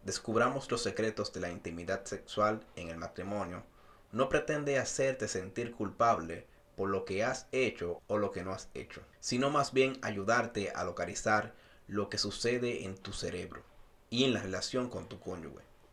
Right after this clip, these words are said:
o con el que lo será, a fin de que logren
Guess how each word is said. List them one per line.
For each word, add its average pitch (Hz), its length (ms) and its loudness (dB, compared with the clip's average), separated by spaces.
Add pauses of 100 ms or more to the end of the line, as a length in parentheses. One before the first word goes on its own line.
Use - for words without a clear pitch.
o 120 180 8
con 117 220 4
el 104 100 4
que 98 120 0
lo 95 100 4
será, 101 400 0 (320)
a - 80 2
fin 131 180 4
de 139 140 2
que 123 120 2
logren 101 600 4